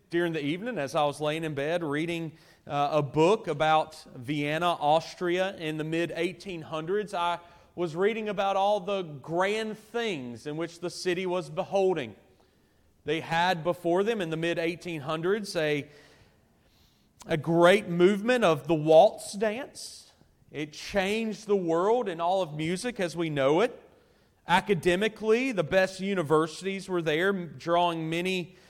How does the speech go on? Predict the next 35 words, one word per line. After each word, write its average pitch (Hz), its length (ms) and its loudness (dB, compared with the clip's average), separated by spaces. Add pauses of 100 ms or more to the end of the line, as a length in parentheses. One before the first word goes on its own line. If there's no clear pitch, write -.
(140)
serious 190 540 2
students 196 760 0
to 202 160 -4
their 170 180 0
cities. 180 540 -8
And 170 160 -6
medically, 190 600 -4
they 190 220 -2
were 196 280 0 (240)
advancing 185 800 -4
leap 240 220 2
and 240 120 -2
bounds 196 540 -2
over 185 300 -2
all 185 280 4
the 190 200 -8
other 175 440 -4
known 180 440 -2
world. 180 640 8 (880)
And 175 260 -4
yet, 190 680 0
the 170 120 -2
author 233 280 4
was 180 180 -2
pointing 190 380 -8
out 202 220 -2
that 151 100 -12
there 190 120 -4
was 180 140 -4
a 185 60 -6
stain 190 960 -6 (480)
upon 208 400 4
all 240 180 6
the 247 80 -2
grandeur 202 960 2